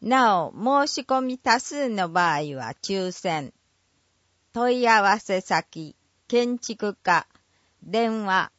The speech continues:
零八四八六七の六一二零。県営住宅の入居者。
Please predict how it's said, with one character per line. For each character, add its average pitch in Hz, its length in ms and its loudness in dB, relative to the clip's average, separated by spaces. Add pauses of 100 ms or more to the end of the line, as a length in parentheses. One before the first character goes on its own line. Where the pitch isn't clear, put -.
(400)
零 247 340 6
八 208 400 -6
四 190 240 0
八 170 560 -6 (200)
六 226 340 0
七 220 420 0
の 185 260 -4 (520)
六 240 480 2
一 254 400 -6
二 175 400 -6
零。 160 400 -4 (1120)
県 285 300 0
営 277 200 0
住 254 240 -4
宅 185 360 -4
の 170 200 -2
入 208 380 -2
居 196 240 -4
者。 - 280 -6